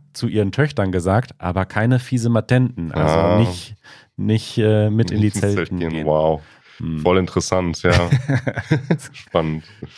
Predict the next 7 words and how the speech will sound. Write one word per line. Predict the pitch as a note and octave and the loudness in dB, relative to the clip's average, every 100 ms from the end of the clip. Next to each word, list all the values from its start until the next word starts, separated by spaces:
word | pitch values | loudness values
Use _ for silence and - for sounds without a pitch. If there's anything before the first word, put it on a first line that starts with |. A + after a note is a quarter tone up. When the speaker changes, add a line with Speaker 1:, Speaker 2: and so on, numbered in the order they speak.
| - - - - | -20 -20 -20 0
Speaker 1:
Dana, | C#3+ G#3+ G#3+ A2 F#2 F2 - - | 2 2 2 2 0 -4 -8 0
äh, | A2+ A2+ A2+ | 2 4 4
hat | F#2 D3 | 2 -2
eine | - B2+ A#2 | 0 0 0
Frage | - G2 A2+ C3+ | 0 0 0 -2
zu | - A#2+ C3+ - | -2 0 0 0
einer | A2 A#2 A#2+ B2 C3 B2+ | 0 4 4 4 4 0